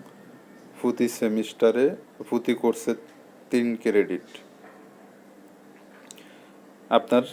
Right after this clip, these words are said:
টোটাল বিশটি কোর্স এবং বিশটি কোর্সের এক একটি কোর্সে তিন ক্রেডিট করে সর্বমোট ষাট ক্রেডিট আপনাকে অর্জন করতে হবে। দুই বছরের কোর্স, ম্যাক্সিমাম ডিউরেশন ফাইভ ইয়ার্স, অর্থাৎ আপনি পাঁচ বছরের ভিতরে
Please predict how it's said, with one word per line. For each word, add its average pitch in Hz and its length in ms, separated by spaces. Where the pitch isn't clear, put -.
টোটাল 120 260
বিশটি 117 440
কোর্স 123 480
এবং 110 260
বিশটি 113 360
কোর্সের 113 340
এক 110 160
একটি 113 280
কোর্সে 117 460
তিন 113 240
ক্রেডিট 110 380
করে 117 200
সর্বমোট 107 480
ষাট 104 240
ক্রেডিট 110 480
আপনাকে 104 280
অর্জন 104 320
করতে 104 260
হবে। 107 260
দুই 113 240
বছরের 113 440
কোর্স, 120 320
ম্যাক্সিমাম 113 520
ডিউরেশন 110 400
ফাইভ 104 260
ইয়ার্স, 110 200
অর্থাৎ 104 280
আপনি 104 240
পাঁচ 107 220
বছরের 104 400
ভিতরে 104 320